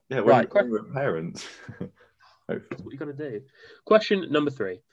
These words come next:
Speaker 2: Which of these are one of the three species which undergoes menopause? Oh, nice fun one. Uh, is it humpback whale, hammerhead shark, or killer whale?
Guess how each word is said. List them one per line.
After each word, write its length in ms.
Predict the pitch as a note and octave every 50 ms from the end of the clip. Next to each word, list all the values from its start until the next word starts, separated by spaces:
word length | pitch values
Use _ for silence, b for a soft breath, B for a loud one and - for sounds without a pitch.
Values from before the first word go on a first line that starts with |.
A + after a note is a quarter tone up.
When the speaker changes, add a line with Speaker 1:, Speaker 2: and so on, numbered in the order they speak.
| B B B B B B
Speaker 2:
Which 240 | D#3 G#3 A#3+ A3 A#3
of 100 | F#3 D3+
these 340 | E3 E3+ E3+ E3+ F3 F3 - -
are 140 | C#3 C3
one 320 | C3 C#3 D3+ D#3 D#3 D#3+ -
of 100 | - C3+
the 80 | C3 C3
three 220 | C3 E3 E3+ F3
species 440 | - - - C#3 C#3 C3+ C#3+ C3 B2+
which 140 | C3+ B2+ -
undergoes 380 | C#3 C#3+ D3 C#3+ C#3+ E3 E3
menopause? 760 | E3 E3 F#3 G#3 G3 F#3 - - G#2+ G#2 G2 F#2+ F#2+ G2+ A#2+ - -
Oh, 220 | A#3+ E4+ E4 C3
nice 260 | A#2 A#2+ A#2 A2+ -
fun 220 | - B2+ A#2 A2+ A2
one. 160 | G#2 G#2 G2 - _ b b b b b b - C3
Uh, 40 | C3
is 120 | C3 B2+
it 120 | C3 C3+ -
humpback 320 | - G#3+ G3+ F3+ D3 C3+
whale, 320 | C#3 D3 C#3+ C#3+ C#3 C#3 C#3
hammerhead 400 | - F#3+ F3+ D#3+ C#3+ A#2+ A2+ -
shark, 380 | - C3+ A#2+ A#2+ A2+ - -
or 80 | - A#2
killer 240 | - - B2 G#2 F#2+
whale? 340 | G2 F#2+ F#2 F#2 F2+ F2 -